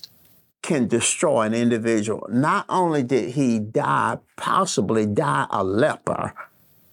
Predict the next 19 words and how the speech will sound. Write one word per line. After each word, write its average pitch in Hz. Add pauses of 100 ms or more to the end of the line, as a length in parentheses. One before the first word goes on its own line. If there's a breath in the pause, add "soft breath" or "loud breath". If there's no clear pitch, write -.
(500 soft breath)
but 131
listen 143
at 110
this. - (760 loud breath)
It 190
is 156
conceivable 113 (920 loud breath)
that 110
God's 160
plan 165
for 135
Gehazi 123 (1000 loud breath)
was 135
that 139
he, 170
Gehazi, 139
be 127
the 113 (160)
heir 107